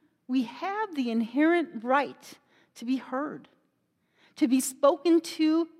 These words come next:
civilly, and that we have the right to be truly loved as a neighbor. Isn't that what Christ said? "Love your Lord God and love your neighbor as yourself."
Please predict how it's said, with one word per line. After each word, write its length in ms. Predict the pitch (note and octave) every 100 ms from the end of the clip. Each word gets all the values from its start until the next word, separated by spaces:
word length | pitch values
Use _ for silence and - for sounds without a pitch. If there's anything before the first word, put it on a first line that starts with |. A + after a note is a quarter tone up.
| _
civilly, 720 | - - - C4+ A3+ G#3 D#3 - _ _ _ _ _ _ _ _ _ -
and 120 | C4+ C4+
that 120 | C#4
we 140 | C#4
have 440 | A#3+ D#4 E4 F4 E4
the 80 |
right 460 | E4+ A3 G3+ G3 - _ _ _ _ _ -
to 160 | B3
be 300 | G#3 A#3 A3+ - -
truly 760 | - - E4 E4 D4 C4+ B3+ B3+
loved 560 | A#3 A#3 B3 B3 A3 A#3+ _ _
as 180 | B3 A#3+
a 40 | B3+
neighbor. 560 | B3 G#3+ F3+ E3 F3 - - -
Isn't 160 | E4 A4
that 140 | A4+
what 160 | A4 A4
Christ 320 | F#4 D#4+ E4
said? 300 | C#4+ C4+ E4 F#4+ - -
"Love 280 | D4+ G4 G4+
your 160 | F4
Lord 320 | C4 B3 A#3 G3+
God 420 | D4+ E4+ F4+ F4
and 280 | C4 B3+ B3+
love 340 | D#4 F#4+ F4
your 160 | C#4+ B3+
neighbor 460 | B3 C#4+ D#4 F4
as 340 | D#4+ C#4 C4+ C4+
yourself." 520 | C4 C4 F4+ D#4 F3+